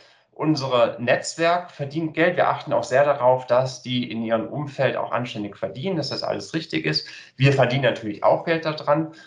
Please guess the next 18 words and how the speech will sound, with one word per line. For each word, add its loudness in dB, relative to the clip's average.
Und -6
so 0
verdienen 0
alle 2
an 2
diesem, -10
ähm, 0
einen -6
Bauteil -2
oder -6
an -12
diesem -10
einen -6
Prozess. -10
Das -10
ist -14
unser -10
Ziel. -14